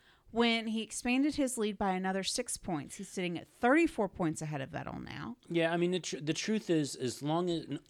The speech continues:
Speaker 2: no matter what happens, as long as Lewis finishes every race ahead of Seb, he's got nothing to worry about.
Speaker 1: Mm-hmm.
Speaker 2: So,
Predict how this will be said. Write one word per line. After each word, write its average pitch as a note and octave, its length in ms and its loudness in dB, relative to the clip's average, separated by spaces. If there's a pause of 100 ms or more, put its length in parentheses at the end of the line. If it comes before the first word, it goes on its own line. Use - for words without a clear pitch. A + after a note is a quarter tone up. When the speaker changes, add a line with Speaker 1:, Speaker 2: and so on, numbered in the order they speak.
(480)
Speaker 2:
no C#3+ 140 4
matter E3 240 8
what C3 300 8
happens, A#2 640 0
as G2+ 260 -2
long A#2+ 260 2
as C3 260 -4
Lewis G#2+ 600 -2
finishes G2 720 -6
every G#2+ 320 0
race F#2+ 560 -2 (920)
ahead A#2 300 6
of G#2 140 0
Seb, - 480 4
he's G#2+ 140 0
got A#2 120 0
nothing A2 240 -2
to G2 60 -2
worry A2+ 340 0
about. - 320 -20
Speaker 1:
Mm-hmm. B3+ 260 0 (400)
Speaker 2:
So, G2+ 600 4